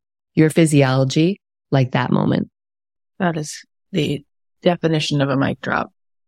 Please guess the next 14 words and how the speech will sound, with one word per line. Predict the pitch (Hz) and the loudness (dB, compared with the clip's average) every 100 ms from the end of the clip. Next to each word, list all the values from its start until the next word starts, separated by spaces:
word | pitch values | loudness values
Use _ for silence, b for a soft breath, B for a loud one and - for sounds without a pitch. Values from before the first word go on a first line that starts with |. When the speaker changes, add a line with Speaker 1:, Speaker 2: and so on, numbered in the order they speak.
| _ | _
Speaker 2:
Oh, | 180 151 | -2 0
it's | 143 | -2
so | - 156 160 156 160 _ _ _ | -2 2 4 4 2 _ _ _
incredibly | 180 165 - 160 151 151 147 147 147 143 | 0 0 2 -2 -2 -4 -4 -2 -4 -6
powerful. | - - 139 139 - - 147 147 - _ _ _ _ _ _ _ _ _ _ | -6 -2 -2 -4 -6 -6 -4 -6 -10 _ _ _ _ _ _ _ _ _ _
Amazing. | - 160 147 143 156 - 151 - | 0 2 2 0 -4 -6 -6 -6
I'm | 170 147 143 - _ _ _ _ _ - | -6 -4 -6 -8 _ _ _ _ _ -2
very | 170 160 156 | 0 2 0
touched | 151 143 135 - - | -2 -4 -4 -8 -4
by | - | -2
your | 139 139 | 0 -2
generosity | 151 151 147 151 147 - 151 147 | -2 -2 0 0 -2 -2 0 0
with | 143 139 - | 2 0 -2
that | 160 156 139 139 143 | -4 -2 0 -2 -4